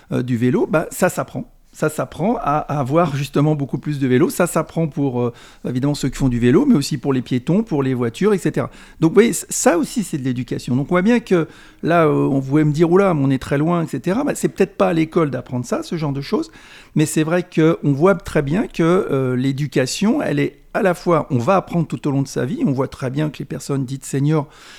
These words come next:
euh, sont intéressés, hein, par des, des, des, à avoir plus de connaissances. On voit très bien que le tournant numérique, qui n'est pas encore fait,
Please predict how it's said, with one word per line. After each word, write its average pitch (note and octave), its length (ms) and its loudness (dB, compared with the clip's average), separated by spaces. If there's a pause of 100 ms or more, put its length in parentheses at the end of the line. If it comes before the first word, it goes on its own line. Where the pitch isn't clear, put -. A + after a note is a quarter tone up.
(260)
euh, A#2+ 320 -6
sont C3 280 0
intéressés, D#3+ 640 2
hein, G3 160 0
par C3 200 -2
des, C3 140 -4
des, B2+ 160 -6
des, B2+ 180 -6 (140)
à - 120 -8
avoir C#3 440 -4
plus D3 180 -4
de C#3 80 0
connaissances. D#3 600 0
On B2 60 -4
voit A2+ 100 -4
très B2+ 200 -4
bien D3+ 200 0
que - 120 -8
le A#2+ 80 -2
tournant D3 440 4
numérique, C#3 600 0
qui - 140 -6
n'est A#2+ 100 0
pas C3 120 -4
encore C#3+ 260 -2
fait, D#3 220 -2